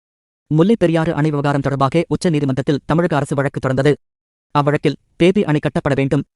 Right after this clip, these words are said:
பராமரிப்பு பணிக்காக பொருட்களை எடுத்து செல்லும் போது கேரள அரசு எந்தவிதத்திலும் தடங்கலும் தடையும் ஏற்படுத்தக்கூடாது" என்பன உள்ளிட்ட ஏழு கடும் நிபந்தனைகளை கேரள அரசுக்கு நீதிமன்றம் விதித்தது.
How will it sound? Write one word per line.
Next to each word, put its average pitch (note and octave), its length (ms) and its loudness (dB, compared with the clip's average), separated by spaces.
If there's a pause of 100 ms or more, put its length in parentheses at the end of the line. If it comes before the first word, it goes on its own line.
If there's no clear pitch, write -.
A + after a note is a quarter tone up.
பராமரிப்பு E3+ 440 0
பணிக்காக D#3 460 -2
பொருட்களை D3 300 -2
எடுத்து C#3+ 220 -4
செல்லும் C#3 200 -2
போது C#3+ 260 2 (280)
கேரள F3+ 240 4
அரசு D3+ 220 -2
எந்தவிதத்திலும் C#3+ 540 -2
தடங்கலும் C#3+ 380 0 (320)
தடையும் D#3+ 300 0
ஏற்படுத்தக்கூடாது" C#3+ 640 -2
என்பன C3+ 240 0
உள்ளிட்ட C3+ 320 0 (140)
ஏழு D#3 300 2 (200)
கடும் D3+ 260 2 (220)
நிபந்தனைகளை D3 520 0 (180)
கேரள E3 240 2
அரசுக்கு C#3 380 -2 (140)
நீதிமன்றம் D3+ 460 0
விதித்தது. C3+ 320 2